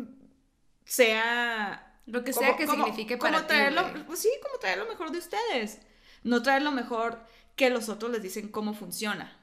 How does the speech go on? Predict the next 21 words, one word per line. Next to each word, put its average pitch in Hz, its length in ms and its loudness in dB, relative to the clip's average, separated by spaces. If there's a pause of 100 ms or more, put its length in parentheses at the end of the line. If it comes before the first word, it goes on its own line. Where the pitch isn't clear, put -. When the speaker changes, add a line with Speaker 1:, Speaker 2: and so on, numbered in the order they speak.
(160)
Speaker 1:
¿Me 208 80 -14
explico? 254 420 -6
Speaker 2:
Ay, - 240 -18
una 254 160 -8
frase 220 460 -6
que 214 100 -14
me 208 100 -10
dijeron 196 260 -12
en 190 160 -12
in-, 170 180 -16
no, 202 220 -12
en 180 100 -16
inglés, 175 480 -14
como 190 220 -4
era 196 160 -2
como, 185 160 -8
"You're 196 240 -6
doing 262 340 -2
yourself 240 460 0
a 214 80 0
disservice 180 880 -6